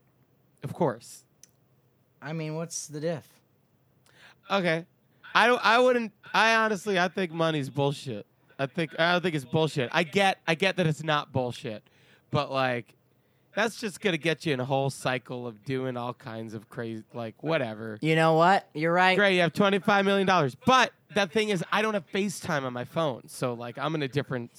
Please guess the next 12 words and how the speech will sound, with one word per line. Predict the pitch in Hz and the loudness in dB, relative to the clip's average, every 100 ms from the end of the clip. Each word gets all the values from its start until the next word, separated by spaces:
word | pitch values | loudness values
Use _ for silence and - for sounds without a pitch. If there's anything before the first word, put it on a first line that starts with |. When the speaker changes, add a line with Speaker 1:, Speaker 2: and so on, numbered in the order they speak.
| - | -6
Speaker 2:
You | 175 | 0
Speaker 1:
spot. | 254 | 2
Speaker 2:
can | 240 | 4
use | 247 240 | 4 2
it | 226 | 4
on | 226 | 4
your | 220 | 4
computer. | 202 190 - 202 196 143 - _ _ _ _ _ _ _ _ _ _ _ _ _ - | 2 -4 -2 -2 0 -4 -8 _ _ _ _ _ _ _ _ _ _ _ _ _ 0
Speaker 1:
Yeah, | 170 | 0
but | 147 | 2
I | 135 | 4
don't | 170 165 | 4 2